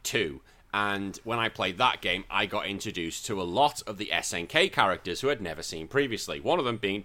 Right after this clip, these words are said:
I knew Terry Bogard. I think everybody knows Terry Bogard. But the rest of the characters I did not know about. And so getting to play Fatal Fury two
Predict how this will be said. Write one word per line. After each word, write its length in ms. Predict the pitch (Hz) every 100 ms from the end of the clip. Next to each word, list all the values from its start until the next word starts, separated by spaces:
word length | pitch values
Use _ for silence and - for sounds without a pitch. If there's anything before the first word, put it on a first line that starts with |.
| -
I 80 | 113
knew 180 | 135 185
Terry 300 | 185 131 98
Bogard. 460 | 85 76 76 73 - - - - -
I 40 |
think 140 | 120 147
everybody 440 | 135 139 131 131 120
knows 280 | 101 101
Terry 220 | - 98 90
Bogard. 480 | 87 85 92 73 - - - -
But 100 | -
the 60 | 143
rest 240 | 143 -
of 60 | 151
the 40 |
characters 420 | 147 147 - 104 107
I 120 | 101
did 180 | 101 98
not 160 | 101
know 160 | 95 90
about. 300 | 95 80 - - - -
And 100 | 98
so 160 | 113
getting 260 | 110 110 113
to 100 | 110
play 240 | - 104
Fatal 320 | 101 104 98 95
Fury 420 | 98 92 85 78
two 640 | - - 208 120 90 156